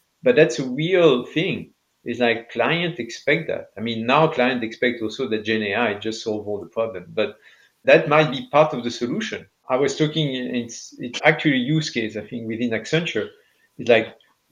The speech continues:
how to screen all the contract that we have our client to, to find some specific clause so that we have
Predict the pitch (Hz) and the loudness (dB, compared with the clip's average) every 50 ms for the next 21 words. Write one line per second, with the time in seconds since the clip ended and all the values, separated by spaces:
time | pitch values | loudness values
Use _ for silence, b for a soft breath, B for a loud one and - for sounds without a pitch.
0 | _ _ - - 151 147 - 160 - 147 147 - - - - 151 147 147 147 143 | _ _ 2 8 8 8 8 6 2 -4 -6 -6 -8 -4 -2 0 0 2 0 -2
1 | 147 143 139 143 147 147 127 127 123 - - 151 156 - 147 135 123 - 123 113 | -2 -2 0 2 2 2 2 0 -4 -2 -2 -4 0 2 2 2 2 0 -4 -6
2 | - - 120 110 110 113 104 - - 131 139 160 165 147 127 120 - - 120 113 | -2 -2 -2 0 0 -2 -2 0 0 0 2 2 0 -2 -4 -6 -6 -8 -8 -8
3 | 110 - 120 117 - - 123 120 123 120 117 - 123 117 113 113 110 - - - | -6 -10 -14 -14 -4 -2 0 2 2 0 0 -4 -6 -6 -6 -6 -8 -8 -6 -6
4 | 117 - - - - 117 110 - - 113 117 123 143 143 - - 110 110 110 110 | -6 -6 -6 -8 -10 -12 -12 -10 -4 -2 -2 -2 -2 -4 -4 -4 -2 -2 -2 -2
5 | 110 - - 110 113 113 113 110 107 | -2 -6 -4 0 4 4 4 4 2